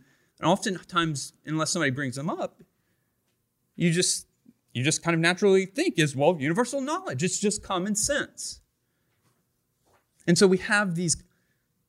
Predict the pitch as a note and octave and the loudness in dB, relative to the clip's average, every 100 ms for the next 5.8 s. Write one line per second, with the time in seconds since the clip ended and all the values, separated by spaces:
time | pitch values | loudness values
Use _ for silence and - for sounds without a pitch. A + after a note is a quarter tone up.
0 | _ D3 E3 E3 E3+ F3 D3 B2+ B2 - | _ -2 0 2 0 2 2 2 -4 -8
1 | - F3+ F3 - - - _ - - B2+ | -6 -2 -2 -4 -10 -10 _ -18 -2 2
2 | A2+ A2 G#2 C#3 B2+ D#3+ C3+ - F3 F3 | 2 0 -6 -6 -4 -4 -4 -6 -4 -2
3 | D#3+ B2+ - E3 C3 - _ _ - - | -4 -4 -6 -6 -8 -12 _ _ -10 -2
4 | C#3+ B2+ A#2 A2 - - - _ _ - | 0 0 -2 -6 -6 -12 -14 _ _ -2
5 | C3+ B2 D3+ E3 - D3+ B2+ A#2+ | -2 4 4 4 0 -2 -2 -4